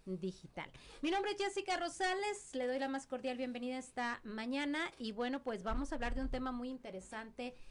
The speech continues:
y muy reciente, porque ya el próximo año, a partir de enero, pues habrá ciertas implicaciones por esta miscelánea fiscal dos mil veintidós,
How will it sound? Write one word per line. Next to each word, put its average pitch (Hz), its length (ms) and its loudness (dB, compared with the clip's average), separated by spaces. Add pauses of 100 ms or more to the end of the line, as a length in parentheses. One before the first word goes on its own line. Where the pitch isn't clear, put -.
(180)
y 185 140 -2
muy 226 420 -4
reciente, - 720 4
porque 254 340 -2
ya 302 320 2
el 277 140 4
próximo 277 480 6
año, 285 220 2
a - 40 -2
partir 247 300 -4
de 262 80 2
enero, 262 320 2 (320)
pues 226 160 -4
habrá 226 280 2 (140)
ciertas 294 540 4
implicaciones 240 640 -6
por 214 160 -6
esta 233 220 -4
miscelánea 214 500 -4
fiscal 214 540 -4
dos 196 180 -6
mil 214 200 -4
veintidós, 247 600 0